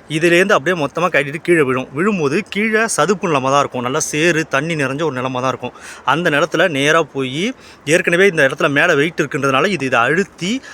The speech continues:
இந்த இடம் கீழே போய் சொருகிக்கும். இந்த ஷார்ப்பா இருக்கிறது, ஷார்ப்பா இருக்கிறது மண்ணுக்குள்ள போய் சொருகிரும். சொருகினதுக்கப்புறம் இது நல்லா நீட்டா உயரமா, இன்னும் நல்லா வளரும். உயரமா இருக்கிறதுனால,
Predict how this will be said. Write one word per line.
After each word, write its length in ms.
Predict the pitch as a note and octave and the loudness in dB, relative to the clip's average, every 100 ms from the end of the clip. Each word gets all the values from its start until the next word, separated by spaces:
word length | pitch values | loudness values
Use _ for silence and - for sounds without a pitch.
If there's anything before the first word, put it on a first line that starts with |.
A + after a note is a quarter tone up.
| - - | -18 -6
இந்த 280 | F3 G#3+ F3 | 0 2 2
இடம் 160 | F#3+ | 2
கீழே 220 | - F#3+ | -2 -2
போய் 140 | D3 D3 - | -2 -2 -2
சொருகிக்கும். 360 | D#3 E3+ - | 0 0 -2
இந்த 120 | D3 B2+ | -10 0
ஷார்ப்பா 300 | C3+ D#3 F3+ | 2 2 2
இருக்கிறது, 340 | D3 C3+ B2 F#3+ - | 0 2 -2 -2 0
ஷார்ப்பா 220 | C#3+ D3 | 0 2
இருக்கிறது 420 | C#3+ C3+ F#3+ G3+ | 0 0 0 0
மண்ணுக்குள்ள 320 | C#3 E3 D#3 | 0 -2 -4
போய் 180 | A#2+ C3 | -6 -4
சொருகிரும். 300 | C3 C3 A#2+ - - - - | -4 -4 -6 -8 -14 -14 0
சொருகினதுக்கப்புறம் 540 | D#3+ A3 G3 C#3 B2+ | 2 4 4 2 2
இது 100 | G#3+ | 0
நல்லா 160 | D3 E3+ | 2 2
நீட்டா 440 | E3 D#3+ G3+ - | 0 0 -4 0
உயரமா, 420 | G3 C#3 E3+ F3+ D#3 | 0 4 4 4 0
இன்னும் 180 | D3 | 0
நல்லா 200 | F3 C#3+ | 0 2
வளரும். 560 | C3+ B2+ B2 D#3 A3 C3 | 2 2 0 -2 0 2
உயரமா 300 | C#3+ F3+ F3+ | 2 2 2
இருக்கிறதுனால, 560 | C#3+ C3+ B2 A#2+ C#3+ | 0 -2 -2 -2 0